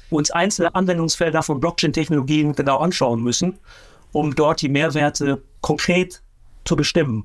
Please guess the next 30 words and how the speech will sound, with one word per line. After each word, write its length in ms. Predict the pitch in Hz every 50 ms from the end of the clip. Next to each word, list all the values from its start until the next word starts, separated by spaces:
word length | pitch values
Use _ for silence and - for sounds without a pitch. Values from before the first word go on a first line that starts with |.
| - -
Und 340 | 151 143 139 143 - - - - - - - - - - - - - - -
die 80 | - -
Vorstellung, 600 | - - 202 247 233 - - 165 139 123 123 117
dass 160 | 131 139 -
jetzt 340 | - 143 139 143 - - - - - - - - - - - - - - - - -
das 320 | - 139 139 - - 139 127
Web 200 | 175 190 - -
drei 200 | - - 147 147
null 420 | 143 170 202 214 185 131 113 110 - - - - - - - - - - -
das 180 | 147 131 110 117
Web 160 | 175 185 -
zwei 300 | - - 147 156 180 196
null 340 | 180 147 127 120 113 110 110 - - - -
ablöst, 480 | - 180 180 - 151 139 127 117 - 147
wie 60 | 139
zum 120 | - 127
Beispiel 300 | 131 135 143 - - 139
das, 260 | 123 127 127 - - -
äh, 380 | 165 143 127 127 127 139 139
Farbfernsehen, 720 | - - 143 170 196 - - 170 156 156 151 139 151 147 135
das, 240 | 135 123 - - - - - -
das 140 | - 151 -
Schwarz-Weiß-Fernsehen 920 | - 151 151 151 - 151 180 233 226 - - 160 147 139 131 139 127 127
abgelöst 560 | 143 139 - - - 135 127 131 127 - -
hat, 220 | 135 123 - - - - - - - - - - - - -
ist 280 | - 160 160 - -
aus 140 | - 135 -
meiner 260 | 131 143 151 151 143
Sicht 120 | 147 147 -
irreführend. 680 | 156 135 127 131 - - 110 101 101 110 - - -